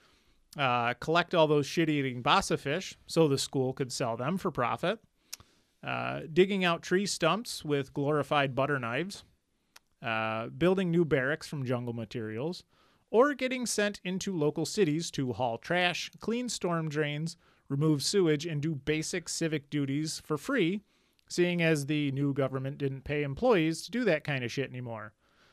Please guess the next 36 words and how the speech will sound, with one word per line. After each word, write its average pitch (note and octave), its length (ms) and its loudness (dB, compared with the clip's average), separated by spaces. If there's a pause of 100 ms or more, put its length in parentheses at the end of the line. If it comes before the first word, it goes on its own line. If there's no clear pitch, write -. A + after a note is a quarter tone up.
(140)
But A3 140 4
why A#3+ 240 4
pay D#3 320 4
when D3+ 160 0
you D3 140 0
have C#3 200 2
slave A#3+ 320 4
labor? A2+ 420 -2 (120)
I, E3+ 220 2
I F3 40 4
mean, E3+ 200 2
vocational E3 560 4
students. - 480 -10 (640)
Uh, A#2 280 -4
workers F3+ 420 4
of F#3 100 4
the E3 100 4
world E3+ 300 4
unite. D3 580 -4 (380)
While B2+ 260 -2
being D#3 360 -2
forced E3+ 340 2
to E3 80 0
work D#3+ 240 0
six F3+ 200 -6
days F3+ 220 2
a F3+ 60 -2
week B3 200 -4
for G3+ 120 -6
twelve F3+ 320 -2
hours F3 260 2
a E3 80 -2
day F3 380 2
in D#3+ 160 -4
labor C#3+ 260 2
camps A#2+ 460 -12